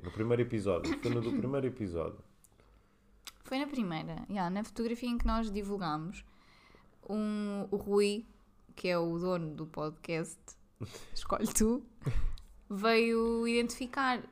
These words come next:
Speaker 2: Epá, e eu pensei, pronto, cá está. A cena do além. Então pronto, mandei-lhe uma mensagem, mas ele foi muito simpático. Já agora, se não conhecem, o Rui é, é locutor de rádio na Antena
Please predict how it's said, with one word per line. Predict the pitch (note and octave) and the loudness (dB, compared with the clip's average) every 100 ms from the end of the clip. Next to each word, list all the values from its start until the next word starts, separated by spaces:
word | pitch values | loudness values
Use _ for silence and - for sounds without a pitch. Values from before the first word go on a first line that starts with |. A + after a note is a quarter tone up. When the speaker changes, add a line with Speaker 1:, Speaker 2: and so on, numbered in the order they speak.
| - | -16
Speaker 2:
Epá, | - - G3 D3 | -16 -14 -12 -12
e | D#3+ E3+ | -10 -8
eu | E3 F3 F3+ - | -8 -8 -10 -10
pensei, | G3+ G3 - D#3+ | -12 -10 -12 -12
pronto, | - F#3+ F#3+ G3 | -10 -8 -8 -10
cá | - | -10
está. | E3 - D#3 D#3+ - - - _ _ _ _ _ _ _ _ _ | -12 -8 -8 -8 -10 -20 -20 _ _ _ _ _ _ _ _ _
A | - | -8
cena | E3 - C3 - - - - - | -8 -6 -6 -8 -12 -16 -20 -20
do | F3+ F3 | -4 0
além. | D3+ D#3+ C#3+ - | 0 0 -4 -6
Então | G3 A3 A3+ | -6 -2 -2
pronto, | A3 F3 | -2 -6
mandei-lhe | F3 F#3 F#3 | -6 -4 -2
uma | F#3 | -2
mensagem, | F#3 F#3+ E3+ F3 | -4 0 0 0
mas | F3+ | -2
ele | F3 | -2
foi | F#3 | -2
muito | F3 | -4
simpático. | - F3 D3+ D3+ E3+ - - - - - - - | -4 -4 -4 -4 -8 -12 -20 -20 -20 -20 -20 -14
Já | F3 E3+ | -2 0
agora, | E3 D#3+ D#3+ | 2 0 -2
se | D#3+ | -6
não | E3 | -8
conhecem, | F#3 D#3 D#3+ F#3 | -6 -6 -6 -6
o | F3 | -6
Rui | - F3 | -4 -2
é, | E3 D#3+ D3+ - | 0 -2 -6 -8
é | D3+ D3+ | -8 -8
locutor | E3 D#3+ - D#3+ | -10 -14 -10 -8
de | E3 | -8
rádio | - E3 D#3+ D#3+ | -6 -4 -4 -6
na | D#3+ D#3 | -6 -6
Antena | D#3+ D#3+ D#3 D3+ D#3 | -8 -8 -8 -8 -10